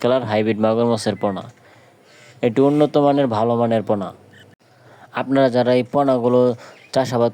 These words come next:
করতে চান, আপনাদের জন্য ভিডিওটি, অবশ্যই ভিডিওটি শেষ পর্যন্ত লক্ষ্য করে দেখবেন, তাহলে মাছ চাষ সম্পর্কে সঠিক তথ্য বুঝতে পারবেন। So ভিউয়ার্স, এই অরিজিনাল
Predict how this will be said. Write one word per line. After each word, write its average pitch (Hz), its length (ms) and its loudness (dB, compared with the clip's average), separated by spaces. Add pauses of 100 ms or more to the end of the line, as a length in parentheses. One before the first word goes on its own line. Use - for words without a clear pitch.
করতে 131 240 0 (100)
চান, 123 160 2 (260)
আপনাদের 120 360 0
জন্য 113 140 0 (120)
ভিডিওটি, 120 440 2 (2000)
অবশ্যই 123 440 0
ভিডিওটি 131 340 2 (140)
শেষ 123 200 0
পর্যন্ত 120 280 0 (140)
লক্ষ্য 127 300 -2
করে 110 220 2
দেখবেন, 123 300 0 (520)
তাহলে 120 300 2
মাছ 113 220 -2
চাষ 123 160 0 (120)
সম্পর্কে 123 420 0 (1120)
সঠিক 127 260 -2 (100)
তথ্য 120 180 0 (140)
বুঝতে 123 280 -4
পারবেন। 90 260 -6 (1500)
So - 80 -2 (140)
ভিউয়ার্স, 117 500 2 (120)
এই 143 120 4
অরিজিনাল 135 380 2